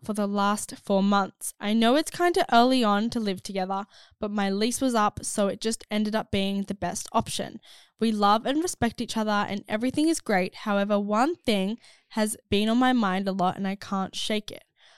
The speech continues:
I've always thought money doesn't matter and I couldn't care if someone had zero dollars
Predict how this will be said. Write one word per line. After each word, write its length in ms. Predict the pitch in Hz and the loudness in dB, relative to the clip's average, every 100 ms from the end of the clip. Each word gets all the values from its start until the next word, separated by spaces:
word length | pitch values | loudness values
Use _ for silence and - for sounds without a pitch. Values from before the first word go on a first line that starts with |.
| _ | _
I've 140 | 208 196 | -8 -2
always 340 | 208 254 277 | 2 2 2
thought 240 | - 294 254 | 4 6 6
money 360 | 233 220 254 | 4 4 2
doesn't 320 | 254 269 294 | 2 2 2
matter 200 | 240 196 | 2 2
and 260 | 196 - 202 | 2 0 -2
I 80 | 196 | -4
couldn't 400 | - 226 240 - | -4 -4 -2 -4
care 300 | 226 214 208 | -2 0 0
if 60 | 208 | -2
someone 280 | 214 208 | -4 -2
had 240 | 196 190 190 | -2 -4 -8
zero 380 | 196 - 202 269 | -12 -6 0 0
dollars 460 | 285 202 202 196 208 | 2 2 2 0 -2